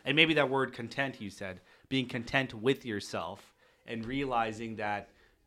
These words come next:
you don't need everyone's acknowledgement.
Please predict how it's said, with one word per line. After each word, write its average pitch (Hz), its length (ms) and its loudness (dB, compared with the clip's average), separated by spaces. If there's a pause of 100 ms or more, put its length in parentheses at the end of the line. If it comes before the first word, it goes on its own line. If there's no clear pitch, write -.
(100)
you 135 180 0
don't 170 260 2
need 143 600 -4
everyone's 117 520 -6
acknowledgement. 104 640 -8